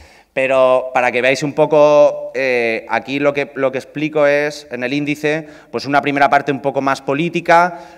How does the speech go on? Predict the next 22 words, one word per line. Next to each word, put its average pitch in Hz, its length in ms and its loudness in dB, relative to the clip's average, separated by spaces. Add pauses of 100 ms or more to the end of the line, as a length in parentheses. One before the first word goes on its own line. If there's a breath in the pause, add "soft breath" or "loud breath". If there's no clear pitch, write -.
(240 loud breath)
cómo 151 440 6
buscando 143 420 0
la 143 60 -2
información, 143 580 -4
o - 20 -4
sea, 127 180 -4
dónde 143 360 0
se - 80 -10
puede 135 140 -4
encontrar 131 200 -6
la 135 80 -4
información, 139 520 -6
qué 143 60 -8
información 135 440 -6
necesitáis 127 420 -8
para 127 200 -2
montar 123 260 0
una 131 100 -2
auditoría 123 400 -6
ciudadana 123 300 -8
municipal, 170 640 -2 (560 loud breath)
eh, 135 760 2